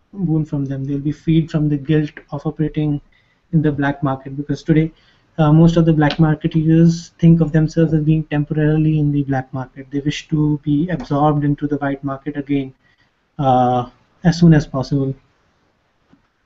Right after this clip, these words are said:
So they are, they aren't there in the black market out of their free will. They are there because the state has, uh, literally left no avenues for them to survive. If they don't take part in the black market, they will, uh,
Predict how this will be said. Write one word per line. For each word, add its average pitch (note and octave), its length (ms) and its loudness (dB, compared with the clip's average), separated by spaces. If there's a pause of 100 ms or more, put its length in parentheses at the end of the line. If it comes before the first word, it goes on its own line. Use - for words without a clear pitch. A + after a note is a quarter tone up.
(240)
So - 140 4
they E3 100 6
are, D#3+ 140 4
they D#3 100 2
aren't F3+ 280 4
there D#3 320 6 (260)
in E3 140 4
the D#3+ 100 4
black D3 320 -4
market D3 300 -4
out C#3+ 160 -6
of D3 100 -4
their D3+ 100 -4
free D#3 320 -4
will. D3+ 220 0
They C#3 120 -6
are C#3 80 -6
there D3 260 -2
because D3 760 -8
the C#3 340 -8
state D#3 360 -6
has, D3+ 420 -8 (100)
uh, E3+ 140 -12 (140)
literally E3 380 4
left D#3 280 0
no E3 200 4
avenues D3+ 500 0
for D3+ 180 -6
them C#3+ 220 -4
to D3+ 80 -6
survive. C3+ 440 -6
If C#3 120 -10
they C#3+ 120 0
don't D#3 320 -2
take D3 200 -4
part D3 220 -2
in D3+ 100 -4
the C#3+ 60 -6
black C#3+ 320 -8
market, D3 400 -6 (120)
they C#3+ 260 -2
will, C#3+ 440 -4 (880)
uh, C3 420 -4